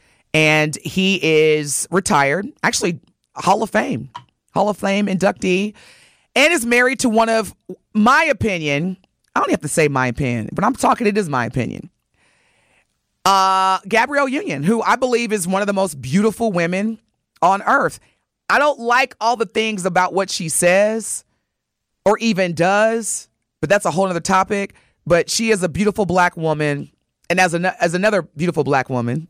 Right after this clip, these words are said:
yeah, I said it. I don't wanna, you know, disrespect her on the show. Now, Dwayne Wade recently was on Club Shay Shay, which is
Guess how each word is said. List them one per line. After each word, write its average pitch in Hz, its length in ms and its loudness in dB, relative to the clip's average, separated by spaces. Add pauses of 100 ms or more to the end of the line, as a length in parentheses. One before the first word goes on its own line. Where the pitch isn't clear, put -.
yeah, 139 240 2
I 156 60 2
said 117 300 -6
it. - 180 -4 (680)
I 170 140 4
don't 180 440 0
wanna, 160 220 0
you 156 160 -4
know, 123 180 0
disrespect 151 720 -2
her 143 420 0
on 135 120 0
the 135 60 -2
show. - 380 -2
Now, 196 400 0 (1700)
Dwayne 208 480 2
Wade 214 540 2 (180)
recently 214 580 0
was 185 240 -2
on 147 480 0 (100)
Club 196 380 2
Shay 175 260 2
Shay, 131 460 0
which 151 240 -4
is 147 200 0